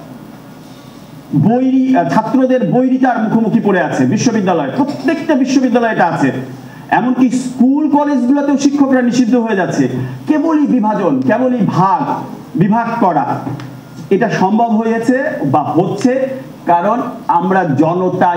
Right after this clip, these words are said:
হিসেবে গড়ে উঠি নাই। শব্দটা মজার, জনে জনে জনতা গড়ে তোলো একতা, তাই না? জনতা হচ্ছে একটা রাজনৈতিক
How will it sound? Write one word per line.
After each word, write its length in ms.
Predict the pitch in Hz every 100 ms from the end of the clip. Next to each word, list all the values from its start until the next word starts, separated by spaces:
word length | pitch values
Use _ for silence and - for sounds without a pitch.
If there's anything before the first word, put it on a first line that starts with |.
| 151
হিসেবে 380 | 156 185 165 143
গড়ে 240 | 151 147
উঠি 280 | 143 135 143
নাই। 180 | 135 123 143 - - - - - - -
শব্দটা 380 | - 175 196
মজার, 680 | 180 165 156 139 127 120 131
জনে 500 | 165 165 180 180 180
জনে 440 | 143 160 160 165
জনতা 560 | 139 151 156 156 175 175 147
গড়ে 180 | 156 147
তোলো 240 | 156 143
একতা, 480 | 135 135 135 - 127
তাই 140 | 143
না? 100 | 165 - - - - -
জনতা 360 | 156 180 208 208
হচ্ছে 220 | 202 -
একটা 180 | 202 185
রাজনৈতিক 1080 | 156 160 165 139 - 165 190 170 185 254 -